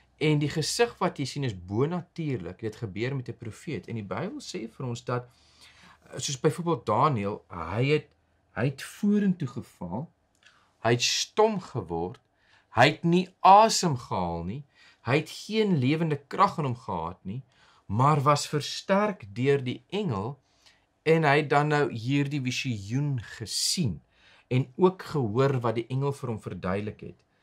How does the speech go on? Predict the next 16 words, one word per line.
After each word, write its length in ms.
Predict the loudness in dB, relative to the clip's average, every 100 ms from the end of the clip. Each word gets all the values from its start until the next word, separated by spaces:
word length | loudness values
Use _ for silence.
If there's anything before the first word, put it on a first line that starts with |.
| _ _ _ -8
Uh, 200 | -2 -2
b-, 220 | -2 -4 -6
b-, 100 | -10 -6
soms 460 | -2 0 0 -2 2
ook 240 | 2 2
in 160 | 0 -2
visioen 640 | -2 -4 -4 -2 -2 -2 -10 _ _ -20 _
was 220 | 0 2
daar 240 | 4 4 4
reise 540 | 0 2 2 0 0
wat 180 | -2 -4
plaasgevind 580 | -2 0 -2 -10 -16 -14
het. 120 | -8
So 120 | -6
letterlik 680 | -2 -4 -2 -2 -2 -6 -10 _ _ _ _ _ _ _ _ _ _ _ _ _ _ _ _ _ _
sou, 400 | 0 2 2